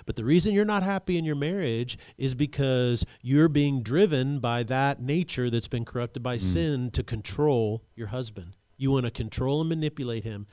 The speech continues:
Speaker 1: because deep down inside, you have a subconscious value that if I can get this man to be what I want,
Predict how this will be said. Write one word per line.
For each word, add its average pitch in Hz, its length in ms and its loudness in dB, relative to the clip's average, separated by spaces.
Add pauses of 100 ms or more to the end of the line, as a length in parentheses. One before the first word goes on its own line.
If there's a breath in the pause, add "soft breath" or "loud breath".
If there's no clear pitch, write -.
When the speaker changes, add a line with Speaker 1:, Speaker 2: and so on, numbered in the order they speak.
(180 soft breath)
Speaker 1:
because 127 320 2
deep 139 300 -2
down 156 240 0
inside, 120 560 -2 (220 soft breath)
you 127 80 -4
have 110 100 -2
a 107 40 -6
subconscious 143 680 -2
value 110 540 -6 (260 loud breath)
that 127 120 -2
if 117 120 -4
I 127 120 0
can 151 180 0
get 147 300 0
this 156 240 0
man 117 560 -2 (320 soft breath)
to 135 80 0
be 143 240 4
what 131 240 2
I 123 180 2
want, 123 360 0